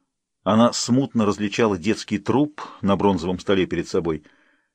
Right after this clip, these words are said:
Внезапно, повинуясь порыву, она схватила его и отшвырнула в сторону,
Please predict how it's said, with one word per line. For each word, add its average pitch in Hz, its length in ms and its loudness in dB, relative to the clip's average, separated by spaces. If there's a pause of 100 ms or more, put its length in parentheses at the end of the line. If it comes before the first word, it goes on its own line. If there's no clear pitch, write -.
(480)
Внезапно, 117 480 2
повинуясь 117 400 4
порыву, 123 400 4
она 113 180 4
схватила 135 480 0
его 110 220 6
и - 100 0
отшвырнула 120 560 4
в - 60 -8
сторону, 135 440 4